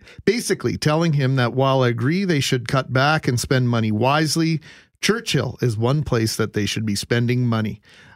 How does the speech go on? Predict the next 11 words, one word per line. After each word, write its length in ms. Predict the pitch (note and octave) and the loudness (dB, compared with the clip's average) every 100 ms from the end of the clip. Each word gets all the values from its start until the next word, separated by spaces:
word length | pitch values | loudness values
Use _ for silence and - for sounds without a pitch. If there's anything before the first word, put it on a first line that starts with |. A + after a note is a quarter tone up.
| - | -2
I 140 | A#2+ | 2
used 420 | A#2+ C3+ C#3+ B2+ | 2 2 0 0
your 120 | C#3 B2 | 0 2
argument 460 | C3 C#3 D3 C3+ | 2 2 0 0
about 180 | B2+ A#2+ | 0 0
the 80 | A#2 | 0
line 240 | A#2+ B2 | 2 2
to 80 | A2+ | 0
Churchill 480 | - D3+ - D#3+ D3+ | -2 -4 0 0 0
should 240 | - C3+ | -2 -2
be 240 | B2+ C3+ | 0 -2